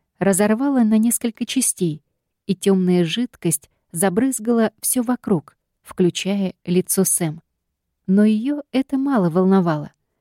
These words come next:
Погасив сожаление, которое касалось Вейлы, Сэм побежала прочь из зала и музея. Люди тоже продолжали выбегать,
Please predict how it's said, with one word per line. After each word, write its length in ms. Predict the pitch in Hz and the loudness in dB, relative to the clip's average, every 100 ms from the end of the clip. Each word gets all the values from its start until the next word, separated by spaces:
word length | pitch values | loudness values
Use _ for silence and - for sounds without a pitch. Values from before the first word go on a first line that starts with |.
| _ | _
Погасив 440 | 185 185 - 185 - | -2 -2 0 -2 -2
сожаление, 720 | 185 160 170 170 170 165 147 _ | -2 0 0 0 -2 -4 -6 _
которое 480 | 175 - 170 165 165 | -6 -2 -2 -2 -4
касалось 640 | 170 - 170 160 160 - - | -6 -4 -2 -2 -4 -6 -10
Вейлы, 540 | 165 190 233 208 156 - _ _ | -6 -2 0 -2 -4 -8 _ _
Сэм 300 | - 320 311 | -4 -2 -2
побежала 500 | 277 247 247 277 277 | 0 0 0 2 0
прочь 440 | - 240 196 - - | 0 0 0 -2 -2
из 120 | 180 | -2
зала 320 | 160 208 214 | 0 0 0
и 180 | 208 220 | 0 0
музея. 540 | 214 220 196 170 147 - _ _ _ _ _ _ | 2 2 0 -2 -4 -12 _ _ _ _ _ _
Люди 340 | 196 277 285 | 0 2 0
тоже 360 | 311 320 247 180 | -2 0 0 0
продолжали 580 | - 175 175 165 185 180 | -2 0 2 2 2 2
выбегать, 580 | 190 185 185 180 143 | 2 0 -2 -4 -4